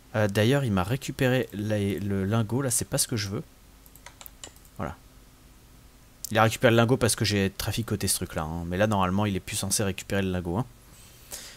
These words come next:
Euh, ok. Donc voilà, comme je disais, on va récupérer du slag en très grande quantité. Donc ça on va pouvoir l'enlever, ça on va pouvoir l'enlever.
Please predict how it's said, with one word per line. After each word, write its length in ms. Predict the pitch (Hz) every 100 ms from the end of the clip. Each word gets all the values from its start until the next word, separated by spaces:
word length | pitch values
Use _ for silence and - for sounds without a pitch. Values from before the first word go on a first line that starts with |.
| - - -
Euh, 420 | 117 120 120 117 -
ok. 220 | 170 - - - - - - - - - - -
Donc 120 | 117
voilà, 160 | 107 98
comme 140 | 135
je 60 | 120
disais, 260 | 127 147
on 60 | 147
va 120 | 120
récupérer 380 | 120 - 139 131
du 80 | 123
slag 240 | - 127
en 80 | 107
très 160 | 135 147
grande 160 | 143
quantité. 420 | 127 110 101 156
Donc 220 | 147 110 -
ça 140 | 170
on 20 |
va 80 | 131
pouvoir 200 | - 101
l'enlever, 400 | 104 120 143 190
ça 200 | 190 143
on 20 |
va 60 | 113
pouvoir 220 | - 92
l'enlever. 460 | 92 98 101 147